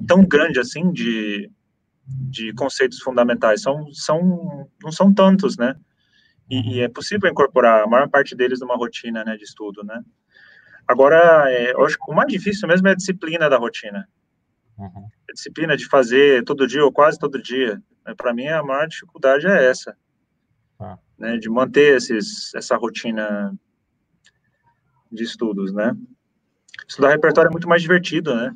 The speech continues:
Speaker 2: É, é. Mas, mas,
Speaker 1: Fazer
Speaker 2: mas deixa eu
Speaker 1: arranjo é mais divertido.
Speaker 2: <laughs> É verdade.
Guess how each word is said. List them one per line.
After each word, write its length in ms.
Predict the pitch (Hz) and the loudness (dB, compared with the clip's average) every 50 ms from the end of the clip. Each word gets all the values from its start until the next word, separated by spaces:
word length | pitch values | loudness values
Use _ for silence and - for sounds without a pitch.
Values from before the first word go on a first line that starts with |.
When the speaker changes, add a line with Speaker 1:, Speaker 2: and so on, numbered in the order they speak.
| - _ _ _ _ _ _ _ _ _ _ - | -14 _ _ _ _ _ _ _ _ _ _ -4
Speaker 2:
É, 300 | 127 127 113 104 104 - - _ _ - _ _ _ _ _ _ _ _ _ _ _ 123 | -2 -2 0 -2 -4 -8 -14 _ _ -20 _ _ _ _ _ _ _ _ _ _ _ -14
é. 200 | 113 104 104 - _ _ - - - - - - - _ - - - - | -14 -14 -14 -16 _ _ -14 -12 -12 -12 -14 -18 -20 _ -20 -20 -14 -6
Mas, 160 | 233 240 - - | -4 -4 -4 -2
mas, 200 | 233 226 226 220 | 0 0 2 2
Speaker 1:
Fazer 260 | - - - 226 - | 4 2 4 4 2
Speaker 2:
mas 140 | - - - | 0 -2 -2
deixa 60 | - | 0
eu 60 | 131 | 2
Speaker 1:
arranjo 160 | 147 170 139 143 | 2 2 2 4
é 40 | |
mais 120 | 143 147 - | 4 2 2
divertido. 540 | 139 151 151 - - 135 151 156 - 92 - _ _ _ _ _ _ _ - | 2 0 -2 -2 -2 -4 -6 -4 -6 -8 -12 _ _ _ _ _ _ _ -4
Speaker 2:
<laughs> 1600 | 196 196 196 196 - - 147 117 - - _ _ _ _ - - _ - - - 220 - - - 208 - - - 185 180 - - | -2 0 -2 -2 0 0 0 0 0 -4 _ _ _ _ -20 -20 _ -6 -2 -2 -2 0 0 0 -2 0 0 0 -2 -2 -2 -4
É 100 | - 113 | -4 -2
verdade. 440 | 110 127 127 117 113 107 101 - | 0 0 2 2 0 0 -2 -4